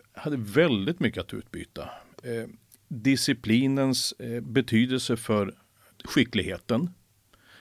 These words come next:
Säkerheten i handlaget, som är liksom en, en nödvändig förutsättning, men inte alls en tillräcklig förutsättning för att det ska bli god musik eller god utbildning. Eh, hur förhåller man sig till en urkund?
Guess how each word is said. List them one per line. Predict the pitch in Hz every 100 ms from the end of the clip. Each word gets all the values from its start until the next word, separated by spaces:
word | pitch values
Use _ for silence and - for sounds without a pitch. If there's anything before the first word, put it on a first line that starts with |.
| -
Säkerheten | - 147 117 123 107 117 123 123
i | 117
handlaget, | 123 120 95 113 120 113
som | 123
är | 110
liksom | 107 - 110
en, | 104
en | 113
nödvändig | 117 104 87 113 113
förutsättning, | 120 95 - 104 - 104
men | 101
inte | 117 92 127
alls | 104 92
en | 107
tillräcklig | - 127 90 104 123
förutsättning | - 101 95 95 - 92
för | 95
att |
det | 92
ska | - 95
bli | 95
god | 95 95
musik | 95 90 110 - - - _
eller | 101 95
god | 98 87
utbildning. | 90 - 92 92 104 110 - - - - - - - _ _ -
Eh, | 110 113 107 - _ -
hur | 151
förhåller | 165 180 120 117
man | 113
sig | 127 113
till | 117
en | 120
urkund? | 135 185 92 90 - 175 247 82 80 -